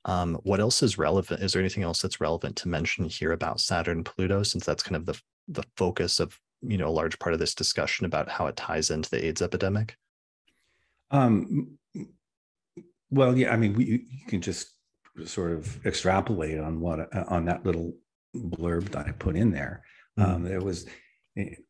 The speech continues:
Speaker 2: it, that article was already getting extremely long and ended up <laughs> being ten thousand words long. So, uh, I wasn't going to go into extreme depth. I just simply wanted to give people, uh, sort of a thumbnail sketch of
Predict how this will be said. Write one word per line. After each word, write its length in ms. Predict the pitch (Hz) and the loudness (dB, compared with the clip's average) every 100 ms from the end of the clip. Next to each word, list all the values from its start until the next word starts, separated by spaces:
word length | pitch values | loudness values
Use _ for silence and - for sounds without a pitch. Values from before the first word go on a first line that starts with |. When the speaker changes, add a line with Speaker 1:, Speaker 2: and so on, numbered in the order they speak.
| _ _ _ _ _ - | _ _ _ _ _ -16
Speaker 2:
it, 120 | - - - _ _ | -16 -14 -18 _ _
that 260 | - 95 90 | -4 -2 0
article 380 | 85 92 - 98 | 2 0 0 -4
was 120 | 90 | 0
already 400 | 87 90 87 87 | 0 2 2 2
getting 420 | 85 90 78 85 - | 0 -2 -2 -4 -8
extremely 440 | - - 95 78 | -8 -2 0 0
long 280 | 78 80 78 | 0 -2 -2
and 80 | 80 | -2
ended 220 | 80 80 | -2 -2
up 180 | 76 - | -4 -4
<laughs> 60 | - | -2
being 240 | - - | -2 -2
ten 220 | - 90 | -2 -2
thousand 400 | 87 80 78 82 | -2 -4 -4 -8
words 260 | 78 76 - | -8 -10 -6
long. 220 | 85 69 | -6 -6
So, 240 | 71 82 - - - - 98 | -8 -10 -12 -18 -20 -10 -8
uh, 60 | - | -8
I 120 | - 95 | -4 0
wasn't 340 | 90 95 82 | 2 0 0
going 220 | 90 85 | 0 0
to 260 | 87 95 - - - 180 | -2 -4 -8 -10 -6 0
go 200 | 87 82 | 2 2
into 520 | 90 90 - 80 85 - | 0 0 -2 -4 -6 -8
extreme 400 | 85 - 98 82 | -8 -2 0 2
depth. 400 | 110 123 90 - | 4 4 2 0
I 140 | 87 | -2
just 200 | 90 101 | 0 -2
simply 280 | - 95 90 | 0 0 2
wanted 360 | 85 87 87 78 | 2 2 2 -2
to 40 | |
give 260 | 80 85 87 | -2 -2 0
people, 480 | - - 170 156 - _ _ - _ _ | 0 2 2 0 -4 _ _ -20 _ _
uh, 340 | 90 78 73 - _ _ _ _ _ _ _ - | -2 0 -2 -6 _ _ _ _ _ _ _ -8
sort 240 | - 92 | 0 2
of 120 | 80 | 4
a 40 | 78 | 2
thumbnail 420 | - 120 90 76 | 4 6 6 2
sketch 420 | - 76 - - | -2 -4 -4 -6
of 120 | 90 | -6